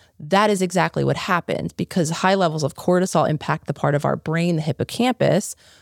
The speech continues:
which actually facilitates, or one of the parts of our brain that facilitates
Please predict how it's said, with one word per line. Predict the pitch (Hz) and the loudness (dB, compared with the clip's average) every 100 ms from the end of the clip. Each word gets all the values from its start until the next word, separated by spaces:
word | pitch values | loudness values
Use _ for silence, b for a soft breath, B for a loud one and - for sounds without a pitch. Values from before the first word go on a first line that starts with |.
| b | b
which | 170 165 | -2 2
actually | 165 - 151 | 0 0 -4
facilitates, | - 143 - 170 147 - 143 160 | -4 -4 0 2 2 0 -2 -2
or | 160 | 0
one | 151 147 | 2 2
of | 131 | 2
the | 113 - _ - | 0 -2 _ -8
parts | - 127 - | -2 -2 -2
of | |
our | 131 131 | -2 -4
brain | - 123 135 | -4 -2 0
that | 151 | -2
facilitates | - 151 - 139 - - | -4 -4 -2 -2 -2 -6